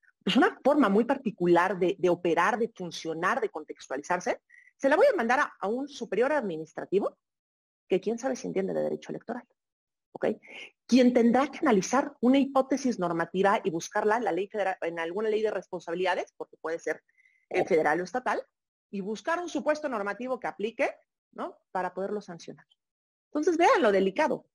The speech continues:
Speaker 1: Aquí se nos pierde toda la construcción que parecía muy bonita o muy eficiente de un modelo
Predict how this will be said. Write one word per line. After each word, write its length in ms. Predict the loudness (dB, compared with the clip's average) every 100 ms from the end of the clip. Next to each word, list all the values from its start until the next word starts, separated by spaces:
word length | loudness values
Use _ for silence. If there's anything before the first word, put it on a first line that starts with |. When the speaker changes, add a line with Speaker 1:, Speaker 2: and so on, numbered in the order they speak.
| -4
Speaker 1:
Aquí 200 | 0 0
se 120 | 0
nos 160 | -2
pierde 300 | 2 2 2
toda 380 | 2 2 2 2
la 160 | 2 0
construcción 520 | -4 -8 -6 -2 -2
que 100 | -2
parecía 280 | -6 -6 -4
muy 140 | -2
bonita 560 | -2 -4 -4 -4 -6 -8 _
o 100 | -2
muy 180 | 2 4
eficiente 760 | 2 -2 -6 -4 -2 -2 -4 -6 _ _ _
de 140 | -2
un 200 | 0 0 -2
modelo 540 | 0 0 0 -2 -6